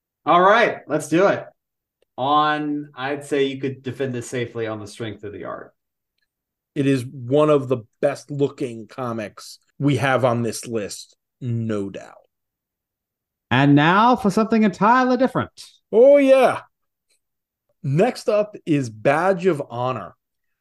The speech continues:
Speaker 2: This is Batman Adventures Volume One, number fifteen. The writer is Kelly Puckett, pencils by Mike Parabek,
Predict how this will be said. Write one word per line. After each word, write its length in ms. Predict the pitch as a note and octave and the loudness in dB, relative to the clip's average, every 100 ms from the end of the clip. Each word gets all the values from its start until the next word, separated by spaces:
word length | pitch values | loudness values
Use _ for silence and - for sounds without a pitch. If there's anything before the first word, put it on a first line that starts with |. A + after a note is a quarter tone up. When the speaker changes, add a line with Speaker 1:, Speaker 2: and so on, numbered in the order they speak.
| _ | _
Speaker 2:
This 140 | - B2+ | -18 -14
is 100 | B2 | -2
Batman 360 | D#3+ E3+ F3 | -2 -2 -4
Adventures 580 | F3 C#3 D3 D3+ D#3+ B2+ | -4 -4 -4 -4 -8 -6
Volume 460 | B2 C3 D3+ D#3+ C#3 | -8 -6 -6 -8 -6
One, 380 | C#3 D3 D3+ | -8 -8 -10
number 180 | C3 A2 | -12 -14
fifteen. 840 | - - - - - B2+ G#2 - _ _ _ _ - | -12 -12 -12 -14 -10 -8 -10 -14 _ _ _ _ 0
The 80 | |
writer 260 | C3 C3+ C3+ | 2 4 2
is 120 | B2+ | -2
Kelly 260 | - B2+ A#2 | -6 -6 -6
Puckett, 400 | - F#3+ A3 A3 - _ _ _ - | -4 -2 0 -2 -8 _ _ _ -10
pencils 360 | F3+ E3+ F#3 | -8 -6 -8
by 120 | C3+ A#2+ | -6 -4
Mike 300 | B2+ D3+ - | -4 -6 -6
Parabek, 520 | E3 D#3+ D#3+ D#3+ | -2 -2 -2 -4